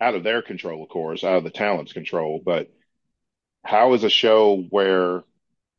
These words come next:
talent's late getting there better than the one after WrestleMania, which is supposed to be, like, the biggest, one of the biggest Raws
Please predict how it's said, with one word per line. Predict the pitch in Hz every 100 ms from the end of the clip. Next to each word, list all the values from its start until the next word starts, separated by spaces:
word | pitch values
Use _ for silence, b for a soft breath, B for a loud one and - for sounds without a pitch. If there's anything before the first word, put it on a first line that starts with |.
| -
talent's | 113 110 101 -
late | 95 104 95 - -
getting | 104 95 87
there | 85 78 80 _ _ _ _ _ _ _ _ _ -
better | 110 104 87 90 _ _ 98
than | 104 101 92 90 87 _ _ _ _ _ _ _ -
the |
one | 101 98 104
after | 101 104 107
WrestleMania, | 95 95 101 92 95 92
which | 85 90
is | 92
supposed | - 98 -
to |
be, | 92
like, | 90 85
the | 101
biggest, | 80 107 107 98 87
one | 98 92 104
of | 107
the |
biggest | 90 104 101 -
Raws | 98 95 90